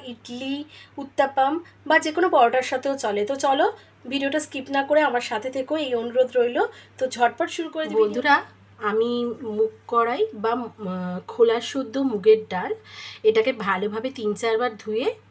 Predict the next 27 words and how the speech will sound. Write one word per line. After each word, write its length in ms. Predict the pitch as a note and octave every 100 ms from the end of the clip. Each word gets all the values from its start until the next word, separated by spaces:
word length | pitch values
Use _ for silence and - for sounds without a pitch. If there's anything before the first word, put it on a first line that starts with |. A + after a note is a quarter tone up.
| _ - -
তিন 160 | A#3+ A#3+ A#3
চার 200 | C4 B3
ঘন্টা 280 | B3 A#3 A#3
আগে 180 | G#3+ B3+
ভিজিয়ে 400 | C#4 G3+ F#3 G#3+
রেখেছিলাম 420 | G#3 G#3 G#3+ C4 D#4 -
এক 140 | A3 A3
কাপ 140 | A3+ A3
পরিমাণে। 440 | F3 E3 D#3+ D#3+ F3 - - -
আর 160 | G#3+ A3+
নিয়েছি 300 | B3 B3 B3 D4
হাফ 300 | C4 A3 G#3+ -
কাপ 180 | A#3+ - _
দই, 220 | G#3+ G#3 G4 - - - - -
একদম 400 | G#3+ G3 A3 A#3 A#3 A#3
রুম 260 | G#3 A3 A3
টেম্পারেচারে 580 | A#3 G#3+ A#3 A3+ B3
আছে, 280 | A#3 A3 - A#4 - -
আর 140 | G3+
হাফ 240 | G3+ G3 -
কাপ 160 | B3+ B3+
সুজি। 420 | - G3+ E3 F3 E3+ - _ _ _ - _ _ _ _ _ -
আমি 180 | A3+ C#4
একটা 220 | C#4+ C#4+ D4+
জার 320 | D4+ B3+ G#3+ A#3
নিয়ে 200 | C#4 C#4+
নিয়েছি। 500 | C#4+ C#4 C#4 -